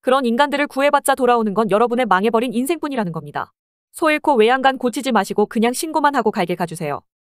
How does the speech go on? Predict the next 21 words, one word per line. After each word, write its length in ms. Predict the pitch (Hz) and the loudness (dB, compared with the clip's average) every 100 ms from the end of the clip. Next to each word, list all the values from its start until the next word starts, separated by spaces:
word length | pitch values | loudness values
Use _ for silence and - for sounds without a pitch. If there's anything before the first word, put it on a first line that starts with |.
| _ | _
그게 200 | 254 269 | -2 2
여러분의 400 | 220 262 262 277 | 4 4 2 0
인생을 280 | 233 302 285 | 0 0 -2
지키는 300 | 240 226 202 | -4 -4 -4
길입니다. 480 | 190 170 151 147 - _ _ _ _ | -4 -8 -4 -6 -6 _ _ _ _
영상 320 | 220 233 285 | 0 4 4
여기서 280 | 233 220 269 | 2 2 2
마치도록 420 | 196 - 254 247 | 2 0 0 0
하죠. 240 | 220 190 - _ _ _ _ 220 | 0 -4 -6 _ _ _ _ -2
여러분의 340 | 254 262 277 | 0 0 -4
구독과 380 | 277 254 294 285 | -4 -2 0 0
좋아요는 480 | 254 247 220 254 185 | 2 2 0 -2 -2
은희가 280 | 233 254 254 | -2 0 0
영상 260 | 208 277 | 0 -2
만들 240 | 254 233 220 | -2 -2 -2
때 120 | 226 | 0
마시는 360 | 185 165 226 214 | -2 -4 -6 -6
커피값에 480 | 359 359 320 302 | -4 -2 -2 -2
커다란 400 | 294 339 311 294 | -4 -2 -2 -2
도움이 240 | 254 247 247 | -2 -4 -2
된답니다. 540 | 196 160 147 143 - | -6 -8 -8 -8 -10